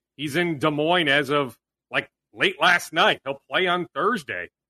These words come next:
for the Iowa Wolves. But, like, anybody who thinks, okay, like, the Wolves have this open roster spot,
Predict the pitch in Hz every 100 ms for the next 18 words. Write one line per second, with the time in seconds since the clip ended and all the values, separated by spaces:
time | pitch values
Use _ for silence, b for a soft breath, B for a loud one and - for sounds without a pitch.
0 | _ _ 131 127 120 117 110 107 104 98
1 | - 151 147 - _ _ _ 175 226 277
2 | 254 220 208 208 202 190 190 196 175 156
3 | 147 170 165 180 180 202 190 180 175 180
4 | 175 175 143 156 - 165 143 - 160 170